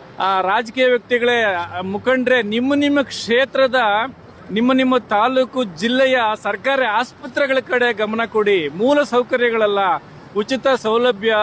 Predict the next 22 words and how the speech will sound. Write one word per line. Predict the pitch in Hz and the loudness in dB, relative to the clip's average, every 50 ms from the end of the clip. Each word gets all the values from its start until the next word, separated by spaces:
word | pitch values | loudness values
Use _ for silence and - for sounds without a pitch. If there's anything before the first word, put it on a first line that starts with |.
| 214 208 - - - | 0 -2 -4 -4 -4
ಶಸ್ತ್ರಚಿಕಿತ್ಸೆ, | 196 196 - 247 247 233 - 240 226 - 240 220 220 - - 220 220 220 220 220 208 - - - - - - 196 | -4 -2 -2 -4 -4 -4 -4 -6 -4 -2 -2 -4 -2 -2 -2 0 0 0 0 -2 -4 -10 -16 -20 -20 -6 -2 -2
ಇದ್ರ | 196 208 185 247 262 | -2 0 0 0 -2
ಕಡೆ | 233 - 262 262 262 | 0 0 0 0 0
ಗಮನ | 220 240 233 226 233 233 233 | 0 -2 -2 -2 -2 -4 -2
ಕೊಡಿ. | - 214 220 208 214 214 | -2 -2 0 2 2 2
ಅದನ್ನ | 190 175 165 185 190 220 226 233 | 2 2 0 -2 -2 -4 -4 -4
ಬಿಟ್ಬಿಟ್ಟು | 214 233 202 214 226 233 214 233 233 | -4 -4 -2 -2 -2 0 2 2 2
"ನನಗೆ | 220 220 220 214 196 202 | 2 0 -2 -2 -2 -2
ಇದೇ, | 190 196 226 233 233 226 | 0 2 2 4 4 4
ಆ, | 220 220 214 202 185 - - - - - | 4 4 2 0 0 -4 -8 -12 -6 -2
ಇಲಾಖೆ | 196 214 226 220 202 233 226 | 0 0 0 0 0 -2 -2
ಬೇಕು, | 214 208 214 208 202 226 226 233 226 | 0 0 0 0 2 2 2 2 0
ಮಂತ್ರಿ | 202 180 190 202 180 240 240 | 0 -4 -6 -4 -2 0 2
ಆಗ್ಬೇಕು, | 240 220 220 202 208 208 202 - 220 220 226 220 214 | 2 0 0 0 -2 -4 -2 0 0 2 2 0 0
ಮುಖ್ಯಮಂತ್ರಿ | 202 202 202 - 214 226 240 220 240 226 | -2 -4 -6 -6 -6 -6 -2 0 0 0
ಆಗ್ಬೇಕು" | 220 214 196 214 208 - 214 208 | 0 0 -2 -2 -2 -2 -2 -2
ಅಂತ | 208 202 208 185 - 208 196 190 185 185 190 180 | -2 -4 -4 -2 0 0 2 2 2 2 0 0
ಅಧಿಕಾರ | 185 185 226 226 254 254 254 254 247 | -2 -4 -4 -2 -2 0 0 0 0
ವ್ಯಾಮೋಹಿ, | 240 226 220 220 233 226 226 226 220 214 220 | 0 0 0 0 0 -2 -2 -2 0 0 0
ಅಧಿಕಾರಕ್ಕೋಸ್ಕರ | 226 196 185 190 208 - 240 233 233 233 - - 226 233 226 - 240 240 | 0 0 0 -2 -2 0 0 0 0 -2 -2 -2 -2 -2 0 0 -2 -2
ಫೈಟ್ | 233 233 220 226 226 | 0 -2 -2 -2 -2
ಮಾಡ್ತಿರಲ್ಲ, | 214 214 208 202 - 208 202 190 185 | -2 -2 -2 -2 -2 -2 -2 0 0